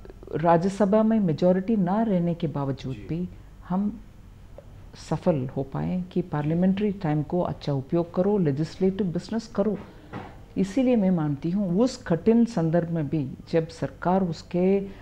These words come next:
Speaker 1: कमिटमेंट कर दिखाए, इसीलिए मैं मानती हूँ एडमिनिस्ट्रेटिव एग्जीक्यूटिव लाइन में भी हम आगे बढ़ रहे हैं। जहाँ भी क-, करेक्शन होना है वो उस करेक्शन को
Speaker 2: जी।
Speaker 1: हम मन में रखते हुए जा रहे हैं।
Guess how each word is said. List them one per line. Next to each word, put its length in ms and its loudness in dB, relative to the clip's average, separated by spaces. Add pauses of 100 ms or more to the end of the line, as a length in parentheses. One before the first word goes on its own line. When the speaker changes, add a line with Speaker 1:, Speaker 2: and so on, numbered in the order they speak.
(1040)
Speaker 1:
कमिटमेंट 560 4 (440)
कर 160 2
दिखाए, 520 -4 (640)
इसीलिए 400 2
मैं 80 4
मानती 380 0
हूँ 220 -2 (140)
एडमिनिस्ट्रेटिव 840 0
एग्जीक्यूटिव 680 0 (240)
लाइन 220 2
में 220 0
भी 100 -2
हम 400 -4
आगे 260 -4
बढ़ 180 -6
रहे 200 -4
हैं। 180 -10 (360)
जहाँ 480 2
भी 120 4
क-, 400 0
करेक्शन 380 -2
होना 340 -2
है 140 -4
वो 320 -4
उस 120 -2
करेक्शन 500 -6
को 260 -2 (280)
Speaker 2:
जी। 80 -16
Speaker 1:
हम 280 -2
मन 120 2
में 300 2
रखते 300 -2
हुए 300 0
जा 140 -2
रहे 120 -4
हैं। 100 -10